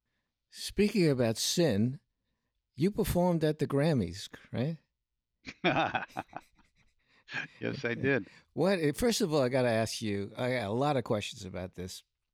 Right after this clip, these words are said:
Speaker 1: Number one, did you have stage fright? I mean, this is not a, an everyday occurrence for anybody.
Speaker 2: No, not, no, I wasn't nervous. Um, even if I was nervous, the minute I sit down and start squeezing that little harmonium,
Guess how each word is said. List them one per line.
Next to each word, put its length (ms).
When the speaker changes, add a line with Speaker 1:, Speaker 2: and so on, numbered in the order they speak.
Speaker 1:
Number 380
one, 460
did 220
you 80
have 240
stage 400
fright? 400
I 60
mean, 220
this 180
is 100
not 240
a, 140
an 120
everyday 500
occurrence 760
for 100
anybody. 420
Speaker 2:
No, 300
not, 260
no, 240
I 120
wasn't 340
nervous. 420
Um, 180
even 240
if 140
I 80
was 320
nervous, 580
the 60
minute 240
I 60
sit 300
down 220
and 80
start 220
squeezing 540
that 200
little 200
harmonium, 640